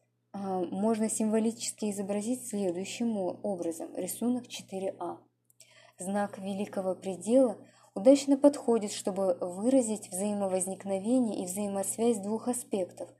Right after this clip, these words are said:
Круг разделен надвое – на инь и янь. И хотя инь и ян различаются, но и являются в то же время одним целым. Круги и точки в каждом из аспектов можно просчитать как усиление ак-,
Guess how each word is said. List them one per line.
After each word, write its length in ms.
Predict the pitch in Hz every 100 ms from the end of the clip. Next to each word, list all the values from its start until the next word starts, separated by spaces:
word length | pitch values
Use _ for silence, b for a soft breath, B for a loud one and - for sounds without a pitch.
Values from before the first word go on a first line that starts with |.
| b b b -
Круг 360 | 214 277 285
разделен 680 | 180 175 - 196 220 220 202
надвое – 540 | 196 175 - 170 175 -
на 140 | - 180
инь 400 | - 220 240 -
и 60 | 208
янь. 480 | 196 175 170 170 - B B B B B
И 80 | 202
хотя 320 | 226 233 220
инь 500 | - 247 240 180 -
и 60 | 220
ян 460 | 214 214 185 165
различаются, 1000 | - 185 180 196 - 294 311 226 - 180 180 b b _
но 280 | 202 214 208
и 140 | -
являются 680 | 180 185 180 196 240 254 254
в 80 | 220
то 140 | -
же 120 | 196 202
время 420 | 202 202 185 -
одним 480 | 180 175 185 208 214
целым. 500 | - - 180 170 175 _ _ b b
Круги 360 | - 214 202 233
и 20 |
точки 400 | 240 254 254 -
в 100 | -
каждом 440 | 233 220 202 214
из 260 | 214 220 208
аспектов 680 | 220 - - 311 320 285 -
можно 300 | 214 208 196
просчитать 580 | - 190 - 214 247 247
как 180 | 220
усиление 600 | 214 - 226 233 226 233
ак-, 100 | 240